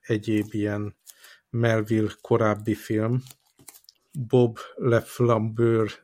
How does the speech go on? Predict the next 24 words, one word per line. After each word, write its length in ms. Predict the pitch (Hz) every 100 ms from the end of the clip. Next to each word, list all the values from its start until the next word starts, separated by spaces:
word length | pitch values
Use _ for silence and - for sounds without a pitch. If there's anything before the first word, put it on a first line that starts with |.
| -
című 400 | - 135 123 117
az 140 | 110
egyik, 360 | 113 107 110 -
ami 180 | 117 123
már 180 | 120
megérkezett, 760 | 117 104 107 107 - 113 113 - - - _
egy 220 | - 120 110
meg 180 | 113 113
még 240 | 117 110
úton 420 | 113 110 107 101
van, 160 | 107 107
mert 180 | 113 117
ez 140 | 113
az 140 | 123 127
egész 460 | 135 113 107 -
világ 380 | 120 113 104 107
így 180 | 113 107
beszippant, 680 | 117 - 107 - - 101
és 160 | 110 -
milyen 260 | 123 120 113
jó 140 | 113
kicsit 360 | - 113 110 -
kilépni 600 | - 113 107 - 117 104 - - -
kétezer-huszonnégybe. 1500 | - 123 113 113 113 107 - - 120 110 110 107 107 117 117